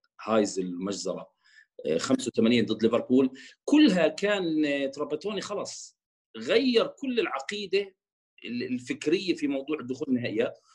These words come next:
وسبحان الله فاز فيهم كلهم، فاز فيهم كلهم. النهائيات اللي اجت زي ما تفضلوا الشباب ودانيال حكى نقطة ال-، تبع دورتموند. هاي دورتموند يعني مباراة أنت داخلها منتهية،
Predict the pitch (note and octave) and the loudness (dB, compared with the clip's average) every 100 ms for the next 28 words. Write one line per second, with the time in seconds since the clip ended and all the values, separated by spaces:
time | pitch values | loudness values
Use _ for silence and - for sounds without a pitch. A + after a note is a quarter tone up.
0 | _ _ B2+ - - D#4+ E4 - - C4 | _ _ -10 -10 -6 -4 -2 -2 0 2
1 | D4+ D4+ C4 D4+ G3+ - _ _ _ _ | 6 6 6 0 -2 -8 _ _ _ _
2 | _ _ - G#3 - A#3+ A3+ A#3 - - | _ _ -4 -2 0 0 0 -2 -4 -8
3 | G#3+ F#3+ _ _ _ _ _ A#2 D3 E3 | -10 -10 _ _ _ _ _ -2 -2 0
4 | F3 F3+ F#3 G3+ C4+ D#4+ B3+ B3 A3+ - | 0 2 2 2 0 -2 -6 -4 -4 -2
5 | G3 G3 F3+ D#3+ - - _ - F3 D#3+ | -4 -2 -6 -6 -8 -16 _ -10 -8 -8
6 | B2+ - C#3 C#3+ A2+ A2+ A2 A2 A#2+ C#3 | -8 -8 -4 -4 -4 -6 -6 -2 0 -2
7 | - D#3 - C3+ - B2+ B2+ A#2 A#2 A#2 | -4 -10 -8 -8 -8 -10 -8 -10 -8 2
8 | A2+ A2+ A2+ A2 G#2+ _ _ _ _ _ | 6 8 8 4 0 _ _ _ _ _
9 | _ - - A2+ A#2+ D3 F3+ F3+ C3+ A2+ | _ -10 -4 -2 2 4 4 2 -4 -4
10 | G2+ - G2+ G2 G2 F#2 F2+ _ _ _ | -6 -8 -6 -6 -6 -10 -12 _ _ _
11 | _ _ D#4+ F4 G4 F#4 D4+ D4 C4 C#4 | _ _ -6 -2 -2 -2 -2 -2 -4 -4
12 | C4 D#4+ F4+ A#3+ G#3+ A3 B3+ C4+ A3 A3 | -4 -6 -6 -6 -4 -4 -4 -4 -2 -4
13 | A3 A3+ C3+ G2 | -4 -6 -6 -10